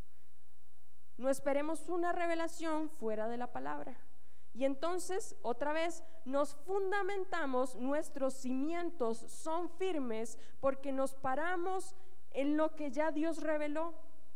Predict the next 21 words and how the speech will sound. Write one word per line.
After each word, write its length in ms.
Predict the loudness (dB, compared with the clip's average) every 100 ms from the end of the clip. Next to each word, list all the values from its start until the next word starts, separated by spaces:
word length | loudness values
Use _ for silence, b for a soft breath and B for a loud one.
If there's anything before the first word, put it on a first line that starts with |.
| 0
a 140 | 2
los 220 | 2 0
apóstoles 1000 | 0 0 0 0 0 0 0 0 0 -2 -2
y 140 | -2 0
a 60 |
los 200 | 0 0
profetas. 840 | 0 0 0 0 0 -2 -2 -2 -2 b b
De 160 | 2 2
eso 180 | 2 0
estaba 380 | 0 0 2
hablando 420 | 2 0 0 0 0
Pablo 340 | 0 0 0
cuando 280 | 0 0 0
decía, 340 | 0 0 0
"Fundamentaos 1160 | 0 0 0 0 0 0 -2 0 0 0 0 -2 B B B
sobre 600 | -2 -2 2 2 2 0 0 -2 -2 -2 -2 -2 -2 -2 -2 -2 -2 -2
Cristo 520 | 0 0 2 0 -2 -2 -2 -2 -2 -2 -2 -2 -2 -2 -2 -2 -2
y 160 | 0 0
sobre 520 | 2 2 4 2 0
los 280 | 0 0 0
apóstoles 720 | -2 0 0 0 0 0 -2